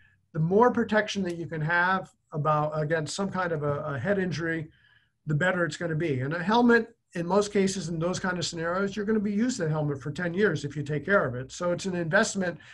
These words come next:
If you look at it over ten years, an additional thousand or twelve hundred dollars is not a huge investment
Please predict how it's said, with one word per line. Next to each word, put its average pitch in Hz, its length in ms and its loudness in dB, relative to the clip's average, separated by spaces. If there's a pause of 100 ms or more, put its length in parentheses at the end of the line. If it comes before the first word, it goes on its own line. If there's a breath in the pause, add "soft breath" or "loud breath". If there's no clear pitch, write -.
(120)
If 156 120 -10
you 208 120 4
look 262 180 0
at 202 140 6
it 180 100 0
over 180 220 0
ten 196 240 0
years, 190 320 4
an 165 100 -4
additional 175 460 0
thousand 180 420 0
or 160 80 -4
twelve 175 240 -4
hundred 160 200 -4
dollars 160 520 2 (480 soft breath)
is 160 180 -6
not 185 480 4
a 160 60 -4
huge 156 300 -4
investment 156 680 -2